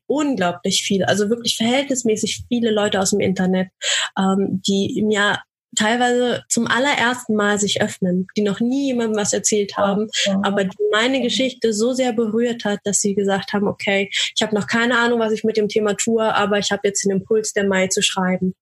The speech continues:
Speaker 1: Und, ähm, grad letzte Woche habe ich mich mit einem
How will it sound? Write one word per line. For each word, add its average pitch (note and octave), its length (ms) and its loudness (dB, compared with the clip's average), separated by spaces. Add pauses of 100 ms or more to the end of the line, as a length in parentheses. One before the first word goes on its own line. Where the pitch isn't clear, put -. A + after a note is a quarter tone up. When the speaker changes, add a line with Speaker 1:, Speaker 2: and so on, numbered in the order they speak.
(540)
Speaker 1:
Und, F#3+ 520 0 (480)
ähm, F#3+ 520 2
grad G#3 280 0
letzte A#3+ 400 0
Woche G#3+ 240 -2
habe G3+ 180 0
ich G3 120 -4
mich G#3+ 220 0
mit G3+ 200 -2
einem G3 280 0